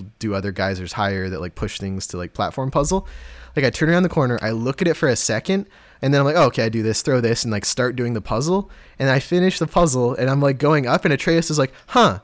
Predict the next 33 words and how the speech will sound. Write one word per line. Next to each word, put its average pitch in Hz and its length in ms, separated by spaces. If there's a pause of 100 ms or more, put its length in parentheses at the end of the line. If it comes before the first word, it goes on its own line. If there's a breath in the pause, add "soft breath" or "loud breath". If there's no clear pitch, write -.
(120)
maybe 240 200
we 240 140
could 147 120
freeze 196 280
the 160 80
geyser." 160 440
And 117 240
I'm 165 80
like, 190 140
"No, 226 300
dude, 185 180
shut," - 340
and 180 160
the, 180 120
sh-, 165 340
like, 165 160
I 165 100
just 160 380
did 170 220
that. 123 280 (220 loud breath)
You 147 140
watched 147 360
me 180 140
just 147 240
solve 147 240
it. 135 60
I 139 100
am 143 100
currently 165 600 (160)
exiting 175 500
the 160 80
puzzle 165 360
area, 139 540